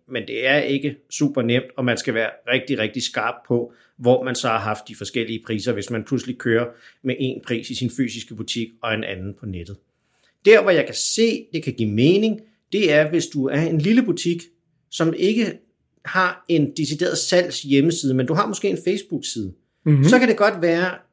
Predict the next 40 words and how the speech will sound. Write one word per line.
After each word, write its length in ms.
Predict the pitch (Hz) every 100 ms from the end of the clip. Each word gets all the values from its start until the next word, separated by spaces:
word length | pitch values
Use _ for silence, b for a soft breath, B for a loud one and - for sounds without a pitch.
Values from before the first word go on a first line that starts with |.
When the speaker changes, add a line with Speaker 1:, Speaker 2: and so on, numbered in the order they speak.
| _ _
Speaker 1:
at 180 | 160 156
man 220 | 160 151
kunne 200 | 147 156
nå 80 | 135
frem 340 | 131 180 196
til, 300 | - - 165 170
at 120 | 160
jamen, 340 | 151 143 135 135 -
nu 140 | 175
kører 260 | 175 180 185
jeg 200 | 180 - -
en 300 | 139 117 113
live 240 | 123 175 196
sales, 480 | - 104 95 - _ _ -
eller 280 | 131 127 123
live 100 | -
sales 480 | - 120 113 - - _ _ _ _ -
seance. 540 | - 139 107 107 110 - _
Speaker 2:
Ja. 140 | 120 151 - _ _ _
Speaker 1:
Og 60 | - 254
det 100 | 247
bliver 140 | 220
så 160 | 180 196
betragtet 500 | 196 - 151 151 180
som 200 | - 165
en 120 | 160
ny 100 | 196
salgskanal. 720 | - 151 147 - 156 123 90 - _ _ _ _ _ _ _
Det 100 | 269
kan 100 | 262
jeg 80 | 190
jo 60 | 135
så 140 | 214
gøre, 360 | - 151 185 180
uden 180 | 180
at 80 | 196
det 100 | 151 -
påvirker 440 | 165 175 165 139
min 260 | 139 135 131
normale 360 | 139 160 156